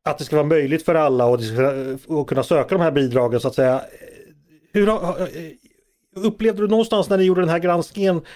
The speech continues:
vad har man landat rätt där? För risken, jag, jag tänker då att blir det för mycket kontroll och för mycket byråkrati kring det hela, då kommer många helt enkelt inte söka, eller då kommer det vara för höga hinder.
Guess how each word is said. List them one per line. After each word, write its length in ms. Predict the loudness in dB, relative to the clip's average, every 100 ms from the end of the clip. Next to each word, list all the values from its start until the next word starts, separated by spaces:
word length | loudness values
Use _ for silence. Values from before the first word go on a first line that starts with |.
| -20 _
vad 380 | -6 0 2 2
har 120 | 2
man 200 | 2 2
landat 360 | 2 2 0 2
rätt 320 | 0 -2 _
där? 240 | 2 2
För 120 | 2
risken, 420 | 0 -2 -2 -2 0
jag, 140 | -4
jag 160 | -2 -2
tänker 280 | 0 0 2
då 140 | 2
att 140 | 2 -4 -20 _
blir 240 | -2 0
det 80 | 0
för 80 | 0
mycket 220 | -2 -2
kontroll 360 | -2 2 2
och 60 | 2
för 80 | 0
mycket 260 | -2 -2
byråkrati 520 | 0 2 2 0 0 0
kring 180 | 0
det 60 | 0
hela, 340 | 0 0 0 -4 -20 _ _
då 100 | -2
kommer 200 | 2 2
många 280 | 2 2 0
helt 200 | -4 -2
enkelt 200 | -2 0
inte 460 | -2 0 0 0 -2
söka, 420 | 0 0 0 -2
eller 100 | 0
då 60 |
kommer 200 | 0 2
det 60 | 2
vara 240 | 2 0 -4 -20 _
för 80 | -4
höga 340 | 0 0 0 -2
hinder. 600 | 0 0 2 0 -2